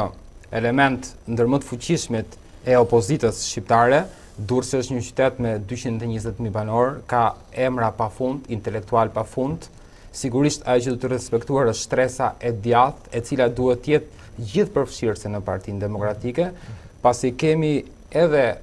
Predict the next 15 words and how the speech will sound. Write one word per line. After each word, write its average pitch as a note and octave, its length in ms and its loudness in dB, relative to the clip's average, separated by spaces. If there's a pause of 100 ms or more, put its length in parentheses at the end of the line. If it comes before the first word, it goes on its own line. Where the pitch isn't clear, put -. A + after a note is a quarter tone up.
(300)
akuza B2+ 560 0
që C3 180 -6
i G#2+ 60 -4
bën A2+ 240 0
edhe A2 160 0
kampi A#2 320 -4
majt, B2+ 320 -2
pasi B2 380 -4 (680)
që B2+ 140 -6 (380)
në B2+ 120 -6
Partinë C3 400 -2
Demokratike B2+ 760 -2 (140)
mund C3+ 320 -6
të D3 80 -4
jenë A#2+ 340 -4